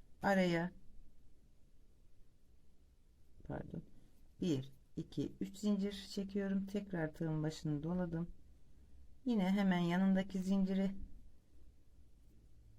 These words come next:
bir trabzan yaptım. Tığımı tekrar dolayıp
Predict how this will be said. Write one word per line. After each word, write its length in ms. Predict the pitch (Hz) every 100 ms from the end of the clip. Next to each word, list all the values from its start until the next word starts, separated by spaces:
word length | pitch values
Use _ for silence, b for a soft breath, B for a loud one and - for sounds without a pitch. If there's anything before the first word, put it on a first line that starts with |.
| - - -
bir 220 | 185 175
trabzan 520 | 170 170 170 170 185
yaptım. 720 | 196 196 196 - 190 190 190 - -
Tığımı 400 | - 165 165 156
tekrar 520 | - 185 - 190 190 185
dolayıp 400 | 190 185 185